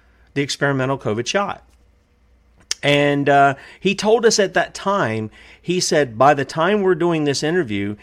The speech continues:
it's probably double that." Now, I did the interview with Doctor Mackus, like, right at the end of September. We played it the first week in October. And, uh, I just got yesterday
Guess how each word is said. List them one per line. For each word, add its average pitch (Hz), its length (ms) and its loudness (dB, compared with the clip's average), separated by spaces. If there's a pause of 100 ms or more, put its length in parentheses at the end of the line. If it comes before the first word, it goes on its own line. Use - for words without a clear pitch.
(120)
it's 143 200 -4
probably 131 540 -4
double 113 360 -2
that." 98 240 -10
Now, 120 200 -4
I 143 160 -2
did 202 220 -2
the 226 140 -4
interview 175 320 -2
with 165 400 -6
Doctor 123 300 -2
Mackus, 107 460 -6 (260)
like, 117 180 0
right 135 320 0
at 170 80 -4
the 151 180 -6
end 147 140 -2
of 120 80 -4
September. 127 540 -4
We 110 100 -6
played 135 320 -6
it 131 120 -4
the 110 60 -18
first 135 280 -6
week 127 180 -6
in 113 80 -6
October. 104 560 -4 (840)
And, 147 440 4
uh, 135 140 4
I - 40 -4
just 185 320 0
got 160 240 0
yesterday 107 840 -2